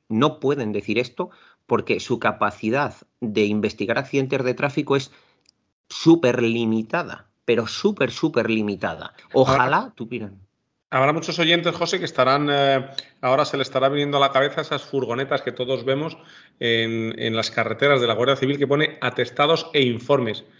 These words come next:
Speaker 2: ¿Son ese, esos son los que tendrían que hacerlo?
Speaker 1: Sí, esos son los que lo hacen, rellenan el arena y ponen toda la voluntad del mundo, pero
Speaker 2: ¿Es el
Speaker 1: tienen
Speaker 2: arena?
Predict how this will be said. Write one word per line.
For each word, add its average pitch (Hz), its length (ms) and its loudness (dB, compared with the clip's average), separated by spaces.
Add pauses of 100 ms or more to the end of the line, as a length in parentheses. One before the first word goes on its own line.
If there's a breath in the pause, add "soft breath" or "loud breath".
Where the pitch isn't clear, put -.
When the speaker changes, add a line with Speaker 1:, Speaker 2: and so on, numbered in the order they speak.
(140 soft breath)
Speaker 2:
¿Son 147 420 -2
ese, 151 460 0
esos 147 260 -4
son 156 140 -4
los 147 140 -4
que 143 120 -2
tendrían 135 460 0
que 131 100 -2
hacerlo? 127 1000 0
Speaker 1:
Sí, 139 340 0
esos 147 260 -2
son 175 280 -2 (280 loud breath)
los 110 320 0
que 104 260 2
lo 104 140 2
hacen, 143 320 0
rellenan 110 420 -2
el 104 120 -2
arena 139 440 2 (440 loud breath)
y 120 280 2
ponen 123 360 2
toda 143 220 4
la 147 80 4
voluntad 117 480 2
del 101 120 0
mundo, 110 380 -2 (120)
pero 107 160 2
Speaker 2:
¿Es 147 60 6
el - 40 0
Speaker 1:
tienen 139 280 4
Speaker 2:
arena? 160 340 -6